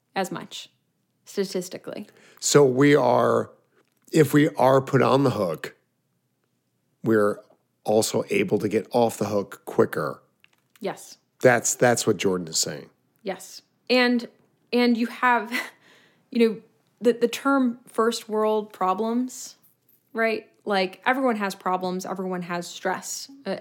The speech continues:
Speaker 1: in one regard or another. Uh, for one person, that stress could be, uh, "Am I gonna be able to pay my rent this month?" For another person,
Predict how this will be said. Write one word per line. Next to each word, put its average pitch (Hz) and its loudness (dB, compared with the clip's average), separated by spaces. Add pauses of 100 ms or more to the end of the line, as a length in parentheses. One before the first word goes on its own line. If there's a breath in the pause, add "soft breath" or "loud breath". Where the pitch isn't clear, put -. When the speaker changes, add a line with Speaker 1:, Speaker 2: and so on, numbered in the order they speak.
Speaker 1:
in 190 -6
one 180 -6 (600 soft breath)
regard 185 -2
or 185 -6
another. - -10 (760 soft breath)
Uh, 185 2 (160)
for 208 -4
one 220 0
person, 196 -4 (800)
that 196 -2
stress - -4 (120)
could 190 -10
be, 185 -6 (360)
uh, - -8 (120)
"Am 190 -2
I 185 0
gonna 196 -2
be 180 -2
able 180 -4
to 185 -14
pay 185 -10
my 180 -4
rent 175 -8 (640)
this 185 -8
month?" 170 -12 (960)
For 208 -2
another 196 2
person, 196 -4